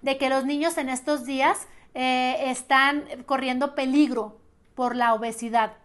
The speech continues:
Si bien, eh, y se dice que los niños de estos días serán la primera generación en vivir menos años que sus padres. Es cierto que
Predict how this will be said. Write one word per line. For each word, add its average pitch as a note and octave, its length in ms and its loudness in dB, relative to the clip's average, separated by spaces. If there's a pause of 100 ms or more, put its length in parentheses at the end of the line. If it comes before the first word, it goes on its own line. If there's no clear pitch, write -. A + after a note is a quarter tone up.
(920)
Si D#4+ 260 2
bien, D#4+ 400 6
eh, C#4 320 4
y C#4+ 100 2
se C#4+ 160 4
dice D#4 380 2
que C4 120 0
los B3 220 0
niños E4+ 760 2 (320)
de C4 180 4
estos C4 380 4
días C#4 460 4 (180)
serán D4 380 4
la E4+ 180 4
primera D4+ 400 2
generación C#4+ 720 0
en C4+ 200 -2
vivir C#4 420 0
menos C#4+ 560 -2
años D4 580 0 (140)
que C4 120 -2
sus C4+ 200 -8
padres. D#4 560 2 (880)
Es F4 200 10
cierto F#4 800 6
que C#4 680 2